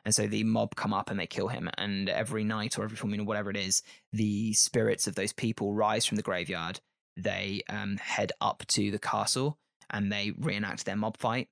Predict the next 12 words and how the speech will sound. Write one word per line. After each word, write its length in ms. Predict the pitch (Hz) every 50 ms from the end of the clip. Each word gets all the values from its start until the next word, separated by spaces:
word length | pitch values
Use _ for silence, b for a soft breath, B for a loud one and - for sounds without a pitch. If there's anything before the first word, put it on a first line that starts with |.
| - B B B B B -
Strahd, 460 | - - - 127 117 110 107 101 110
when 80 | 113 110
he 100 | 113 101
came 220 | - 120 107 107 104
back 200 | 98 98 - -
as 80 | 101 107
a 60 | 95
vampire, 640 | 120 117 113 113 - - 101 95 92 98 104 120 123 _ _ _ _ _ _ _ _ _ _ -
when 140 | - - 107
he 80 | 110 107
was 140 | 104 -
reborn 640 | 113 110 104 110 - 113 110 104 101 92 82 101 -